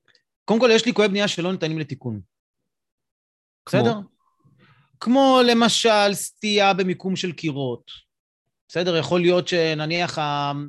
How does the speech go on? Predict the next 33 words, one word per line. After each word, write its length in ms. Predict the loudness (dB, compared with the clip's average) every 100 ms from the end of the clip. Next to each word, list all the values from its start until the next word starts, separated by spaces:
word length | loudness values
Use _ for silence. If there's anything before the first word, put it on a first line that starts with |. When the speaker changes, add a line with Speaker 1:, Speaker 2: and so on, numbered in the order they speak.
| -12 -10
Speaker 1:
ה-, 880 | -6 -4 -4 -4 -6 -6 -6 -8 -10 -16 -20 _ -4
אה, 140 | -4 -4
צריך 220 | -4 -4
להיות 320 | 2 2 2
איזשהו, 680 | 0 -2 -2 -2 0 -2 -2
אה, 200 | -2 -4 -6
קיר 220 | -6 -4
מסוים, 720 | -6 -6 -4 -4 -4 -6 -6 -6
ו-, 140 | -6
או 320 | -4 -4 -2
רוחב 420 | -2 0 0 -2
מסדרון 640 | -2 -4 -2 -2 -2 -2 -2
מסוים 540 | -4 -4 -4 -2 -4
ב-, 140 | -4 -6
ב-, 300 | -6 -6 -6 -8
ברוחב 480 | -6 -4 -4 -4 -6
מינימלי 580 | -6 -4 -4 -2 -2 0
או 100 | -2
ברוחב 380 | -4 -8 -10 -8
מסוים, 580 | -10 -6 -2 2 2 0 -10 _ _ _ 0
ויצקו 600 | 4 4 2 -2 -6 -4
קירות 340 | -2 -2 -2
משני 220 | -6 -4
הצדדים, 420 | -4 -4 -6 -4
הקירות 340 | -6 -6 -4 -4
כבר, 160 | -4
הבניין 400 | -4 -4 -4 -4
כבר 100 | -4
עומד, 380 | -4 -4 -4 -6 -8 _ _ _ _ _ -10
זה 120 | -4
לא 100 | -4
שאפשר 340 | -4 -4 -2
לקחת 340 | -2 -4 -6